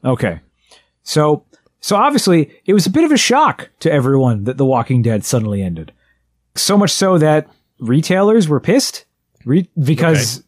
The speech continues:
Speaker 1: they, it was kept as a surprise. Like, there are, like, uh, for comics, there are solicit magazines that are like, "Oh yeah, in six months you'll be able to read this story by Spider-, about Spider-Man, and in that story he's gonna fight Venom,"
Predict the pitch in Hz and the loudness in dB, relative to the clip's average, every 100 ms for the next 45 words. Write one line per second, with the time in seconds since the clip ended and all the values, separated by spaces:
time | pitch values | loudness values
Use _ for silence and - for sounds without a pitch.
0 | - 131 165 160 156 151 - 160 151 143 | -8 -2 0 2 2 2 0 -4 -2 -2
1 | 107 98 110 - 120 139 214 - 135 - | -2 -6 -8 -4 0 0 0 0 -2 0
2 | 156 160 147 139 127 - _ - _ - | 2 2 2 2 0 -4 _ -20 _ -4
3 | 131 175 196 - 156 180 233 214 - - | -2 -2 -4 -4 -2 2 2 0 -2 -8
4 | 160 135 160 156 147 143 139 135 - _ | -4 0 2 2 2 2 2 0 -4 _
5 | _ _ _ - - 175 214 - 156 131 | _ _ _ -10 -2 0 2 0 -4 0
6 | 123 117 107 107 101 95 95 123 123 120 | 0 0 0 0 -2 -2 -2 0 2 2
7 | 117 110 - _ _ _ - 254 214 254 | 0 -4 -8 _ _ _ -2 2 2 2
8 | 254 139 120 143 139 127 - - 143 156 | 2 0 2 2 2 0 -2 -2 -2 0
9 | 190 165 - 123 131 135 135 135 139 143 | 2 2 0 0 0 2 2 2 2 0
10 | 117 165 - - - 165 170 170 147 156 | 2 -2 -2 -8 -2 0 2 2 0 -2
11 | - 190 175 147 135 160 156 175 170 135 | 0 0 2 0 0 0 0 0 2 2
12 | 123 120 - - - 123 170 180 165 185 | 2 -2 -6 -16 -4 0 0 0 -2 0
13 | 175 170 151 170 156 170 147 127 90 82 | 2 4 2 2 2 0 0 0 -2 -8